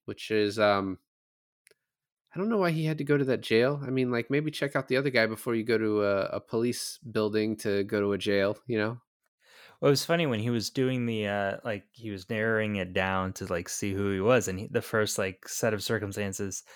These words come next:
Speaker 2: uh, perimeters he typed in and gave him twenty-one choices. I was like, "Oh, twenty-one isn't that bad, actually," you know, like,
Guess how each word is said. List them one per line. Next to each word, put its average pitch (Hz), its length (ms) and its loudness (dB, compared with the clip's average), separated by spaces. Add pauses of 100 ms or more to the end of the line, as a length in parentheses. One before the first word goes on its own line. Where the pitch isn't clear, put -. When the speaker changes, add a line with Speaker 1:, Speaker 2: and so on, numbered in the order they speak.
(460)
Speaker 2:
uh, 101 220 2
perimeters 120 640 4
he 107 120 -6
typed - 320 -8
in 123 260 -2
and 101 120 -10
gave 104 120 -4
him 95 140 -6
twenty-one 110 520 -4
choices. 120 400 -8
I - 20 -8
was 127 100 -6
like, 151 180 -4
"Oh, 214 140 6
twenty-one 233 460 2
isn't 131 220 0
that 82 200 -8
bad, 151 260 4
actually," 101 520 -4
you 113 100 -8
know, 117 160 -2
like, 95 260 -4